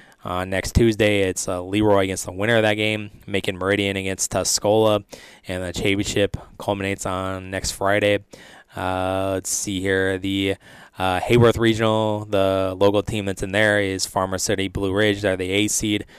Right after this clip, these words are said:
They'll be against the ten seed as Champaign Saint Thomas More. And Argenta is the six seed. They'll be taking on Fisher on Wednesday.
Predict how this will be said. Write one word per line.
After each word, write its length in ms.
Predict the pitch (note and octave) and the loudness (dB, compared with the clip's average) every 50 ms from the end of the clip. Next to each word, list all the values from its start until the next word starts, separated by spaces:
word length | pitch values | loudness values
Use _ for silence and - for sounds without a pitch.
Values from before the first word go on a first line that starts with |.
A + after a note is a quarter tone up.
| - _ _ | -20 _ _
They'll 100 | - G#2 | -4 -2
be 80 | F#2 F#2+ | -2 -2
against 220 | F#2+ F#2 - - | -2 -4 -6 -8
the 60 | G2 | -8
ten 260 | - - - G#2 G2 - | -6 -4 -4 -4 -4 -4
seed 300 | - - A2 G2+ G2 G2 | -4 -2 -2 0 0 -2
as 260 | F#2+ F#2+ G#2 - - | -4 -4 -6 -8 -6
Champaign 480 | - - F#2+ F#2 F#2 - G2 G2 F#2+ | -2 0 0 0 2 0 0 0 0
Saint 220 | F2+ - G#2 F#2+ - | -2 -4 -6 -4 -2
Thomas 400 | - G2 F#2+ F#2 F2+ F2 - - | -2 -2 -2 -2 -4 -8 -8 -2
More. 320 | G#2 G2+ G#2 G2+ G2+ F#2+ - - - - - - _ - | 0 4 4 4 4 2 -2 -8 -20 -20 -20 -16 _ -4
And 140 | G#2+ G2 G2+ | -2 -2 -2
Argenta 680 | F#2+ F#2 F#2+ G2 G#2 A2 A#2 G#2 - G#2+ G2 G2 G2 - - - - _ | -2 -4 -2 2 2 2 4 4 2 2 2 0 -2 -4 -10 -20 -16 _
is 160 | - G#2 F#2 F#2 | -8 -8 -6 -6
the 120 | F#2+ F#2 | -4 -2
six 320 | - - - A#2 G#2+ - | 0 0 2 0 0 0
seed. 200 | - - G#2 G2 | -2 -2 -2 -2
They'll 100 | F#2+ G2+ | -2 -2
be 80 | F#2+ G2 | -2 -2
taking 200 | - A2+ G2+ F#2+ | -2 -2 0 0
on 140 | F#2 F2+ F2 | -2 -4 -6
Fisher 580 | - - - A2+ A#2+ A#2 - - G2 F#2 F2+ - - - - _ _ _ | -8 -4 0 2 2 2 2 2 0 -2 -2 -6 -12 -20 -20 _ _ _
on 220 | F#2 F#2 F#2 F2+ | -12 -12 -10 -6
Wednesday. 560 | F#2+ G2+ A2 G#2+ G2+ G2+ F#2+ F#2 F#2+ F#2+ F#2+ | -4 -2 -2 -2 -2 -2 -2 -2 -2 -4 -6